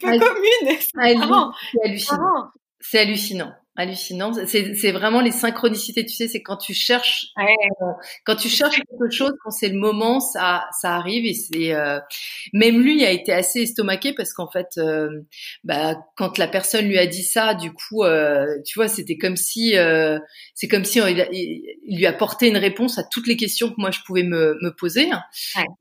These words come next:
Speaker 2: Et en fait, ils ont passé, euh, un après-midi ensemble à discuter. Euh, et
Speaker 1: Ouais.
Speaker 2: quand il est rentré, il m'a appelé, il m'a dit, « Écoute, euh, il s'est passé un truc de dingue, j'ai rencontré cette personne-là.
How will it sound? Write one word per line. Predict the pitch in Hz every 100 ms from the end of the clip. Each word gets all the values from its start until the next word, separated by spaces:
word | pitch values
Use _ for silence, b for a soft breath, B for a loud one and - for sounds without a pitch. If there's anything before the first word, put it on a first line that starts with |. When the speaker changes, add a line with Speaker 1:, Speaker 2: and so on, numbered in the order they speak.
| 196
Speaker 2:
Et |
en | 185
fait, | 180 247 -
ils | 170
ont | 190
passé, | 185 180 175 - 247 262 240
euh, | 175 165 156 160 156 147
un | 190
après-midi | 202 208 214 202 208
ensemble | 208 - 247 226
à |
discuter. | 165 - - - 262 311 165 _ 175
Euh, | 170 160 156 156 151 151 -
et | 196
Speaker 1:
Ouais. | 185
Speaker 2:
quand | 202 208 -
il | 165 175
est | 170
rentré, | - 175 175 - 254
il | 254
m'a | 175
appelé, | 165 - 226
il | 247
m'a | 202
dit, « | 165 175 -
Écoute, | - -
euh, | 170 160
il | 156
s'est | 156 -
passé | 165 185
un | 170
truc | - 156
de | 165
dingue, | 175 214 247 165
j'ai | 165
rencontré | 165 165 175 -
cette | 180 196 -
personne-là. | 180 - 170 160 196